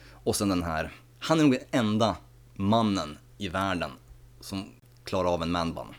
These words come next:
Så att, eh, ja, jag tycker han är, han är f-,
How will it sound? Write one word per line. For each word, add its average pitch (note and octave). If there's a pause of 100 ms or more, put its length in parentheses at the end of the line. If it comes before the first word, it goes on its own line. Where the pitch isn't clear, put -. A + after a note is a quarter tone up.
(260)
Så -
att, -
eh, A2+
ja, G2+
jag B2+
tycker -
han A2
är, F#2+
han G#2+
är G2
f-, -